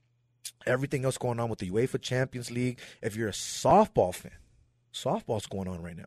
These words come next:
women's, women's softball, which is amazing as well. Eighty-two seventy-nine now. Denver's up by three.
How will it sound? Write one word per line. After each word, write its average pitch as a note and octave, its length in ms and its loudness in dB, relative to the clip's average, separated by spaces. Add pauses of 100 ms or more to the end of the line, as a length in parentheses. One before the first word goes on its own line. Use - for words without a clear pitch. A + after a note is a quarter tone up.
women's, F2+ 360 -12
women's C3+ 360 2
softball, G#2+ 320 -4
which - 160 -12
is F2 80 -12
amazing F#2+ 380 -8
as F2+ 120 -12
well. G2+ 220 -6 (260)
Eighty-two F3 460 8
seventy-nine C3+ 680 4
now. C3+ 160 0
Denver's A2 420 0
up A2 140 0
by G#2+ 140 0
three. A#2 320 -2